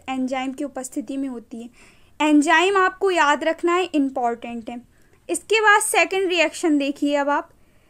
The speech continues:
सेकंड रिएक्शन में erythrose फ़ोर फॉस्फेट के टू मॉलिक्यूल डाइहाइड्रोक्सी एसीटोन फॉस्फेट के दो मॉलिक्यूल के साथ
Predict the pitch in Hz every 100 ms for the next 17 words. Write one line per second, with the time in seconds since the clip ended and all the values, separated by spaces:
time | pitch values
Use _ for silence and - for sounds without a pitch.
0 | _ _ - 415 381 427 453 427 320 -
1 | - 330 330 427 - _ _ - 311 285
2 | 330 - 415 415 427 - - 320 330 403
3 | - 302 294 - 349 311 - 349 - -
4 | 359 381 403 285 269 269 285 302 370 _
5 | _ _ 214 277 285 370 403 381 370 359
6 | 370 - 370 381 - 294 294 330 349 359
7 | 370 370 320 - - 330 - 320 269 233
8 | 285 330 381 311 285 285 294 285 277 302
9 | 302 277